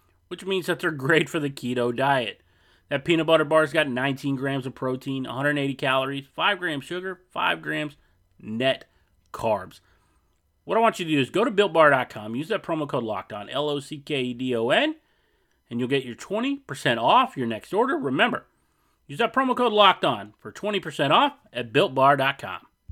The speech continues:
All right, before I continue my conversation with Longhorns Wire editor Cami Griffin, want to remind you to check out the Locked On Big Twelve podcast.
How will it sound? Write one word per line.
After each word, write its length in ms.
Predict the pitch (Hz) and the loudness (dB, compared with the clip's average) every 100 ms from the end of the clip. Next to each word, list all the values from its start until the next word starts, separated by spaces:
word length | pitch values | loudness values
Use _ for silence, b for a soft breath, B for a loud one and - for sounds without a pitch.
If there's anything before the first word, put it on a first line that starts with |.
| - _ _ _ | -20 _ _ _
All 80 | - | -2
right, 40 | 127 | -2
before 320 | - 185 175 | -2 0 2
I 120 | 160 | 2
continue 400 | 127 - 185 170 | 0 -2 0 2
my 160 | 156 139 | 2 0
conversation 760 | 180 165 127 - 185 214 247 | 0 -2 -4 -4 -4 -2 -4
with 120 | 156 | -4
Longhorns 580 | 117 127 131 127 127 113 | 0 0 0 -2 -4 -2
Wire 300 | 117 135 123 | 2 2 2
editor 340 | 123 139 131 117 | 0 -2 -2 -8
Cami 480 | - 147 139 120 | -10 -6 -4 -4
Griffin, 400 | 107 147 240 269 | -4 -2 -2 -2
want 140 | 185 143 | -2 0
to 60 | |
remind 340 | 123 214 269 220 | 0 0 -2 -2
you 100 | 220 | -6
to 100 | 139 | -8
check 300 | - 185 196 | -2 -2 0
out 200 | 185 139 | -2 -2
the 120 | 120 | -6
Locked 460 | 113 139 185 185 - | -2 2 2 2 -4
On 380 | 135 160 160 123 | -2 0 -2 -2
Big 320 | 135 139 - | -2 -2 -4
Twelve 300 | 120 117 113 | -6 -4 -2
podcast. 580 | 156 156 143 160 151 | 4 4 4 0 -2